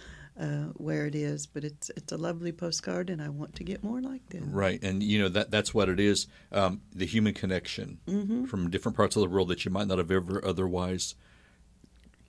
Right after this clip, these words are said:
Speaker 2: been in contact with or met
Speaker 1: Right. Our
Speaker 2: in a
Speaker 1: little,
Speaker 2: way.
Speaker 1: little museum in this tiny town has reached people all over the world in a number of ways, and these postcards are just one of those ways.
Speaker 2: Right.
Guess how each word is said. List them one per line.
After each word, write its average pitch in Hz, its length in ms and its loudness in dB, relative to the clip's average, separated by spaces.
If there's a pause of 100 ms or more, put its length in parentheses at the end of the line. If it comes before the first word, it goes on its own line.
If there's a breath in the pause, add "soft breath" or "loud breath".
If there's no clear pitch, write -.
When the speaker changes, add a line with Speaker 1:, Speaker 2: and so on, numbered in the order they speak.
Speaker 2:
been 98 140 4
in 90 60 0
contact 95 460 0
with 95 220 0
or 92 140 4
met 87 320 0
Speaker 1:
Right. 185 340 0 (180)
Our 196 140 0
Speaker 2:
in 214 40 -2
a 208 40 -2
Speaker 1:
little, 208 260 0
Speaker 2:
way. 87 220 0
Speaker 1:
little 220 300 -2
museum 202 560 -2
in 170 120 -2
this 165 220 -6
tiny 170 340 -4
town 156 340 -4
has 147 200 -8
reached 160 320 -8
people 156 500 -6
all 151 480 -4
over 147 280 -6
the 147 80 -4
world 147 560 -4
in 151 260 -4
a 151 80 -4
number 156 300 -2
of 151 100 -6
ways, 165 440 -4
and 147 140 -4
these 147 160 -6
postcards 156 580 -8
are 147 80 -10
just 151 260 -10
one 180 140 -6
of 175 80 -8
those - 260 -12
ways. - 300 -12
Speaker 2:
Right. 92 240 -2